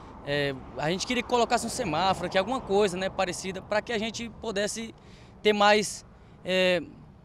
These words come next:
o cuidado, né? Porque senão vai acontecer algo pior aqui. Quando eu passo aqui,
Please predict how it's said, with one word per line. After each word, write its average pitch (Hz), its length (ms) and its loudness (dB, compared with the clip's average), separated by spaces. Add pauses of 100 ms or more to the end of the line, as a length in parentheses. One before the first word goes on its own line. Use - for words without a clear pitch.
(160)
o 175 100 -14
cuidado, 185 500 4
né? 180 160 -2
Porque 202 320 -10
senão 208 640 -8 (160)
vai 214 120 -6
acontecer 240 340 -10
algo 240 120 -8
pior 247 180 -6
aqui. 196 260 -8 (300)
Quando 175 160 -8
eu 175 120 -2
passo 185 340 -2
aqui, 180 360 -6